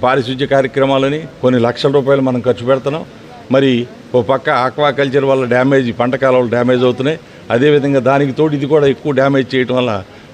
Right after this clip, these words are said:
ఆరోగ్య పరిస్థితులు, చాలా విపరీతమైన పరిస్థితులు కనపడుతున్నాయి. కాబట్టి ప్రభుత్వం దీనికి సహకరించి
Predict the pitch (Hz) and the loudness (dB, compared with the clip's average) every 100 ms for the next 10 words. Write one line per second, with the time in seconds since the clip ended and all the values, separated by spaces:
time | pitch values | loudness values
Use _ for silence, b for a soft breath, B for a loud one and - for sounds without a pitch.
0 | 117 120 127 113 131 120 - 113 120 - | -2 0 0 -2 -2 -4 -8 -8 -8 -2
1 | 110 113 104 123 131 135 131 113 117 - | 0 0 -2 -2 0 0 -2 -2 -4 -6
2 | - 113 113 107 117 104 107 101 101 107 | -10 -4 -4 -2 -6 -4 -6 -6 -6 -8
3 | 151 - B B B 110 117 131 135 131 | -10 -14 B B B -2 0 0 -2 -2
4 | 127 113 - 117 117 120 110 107 | -2 -6 -4 -4 -2 -4 -4 -6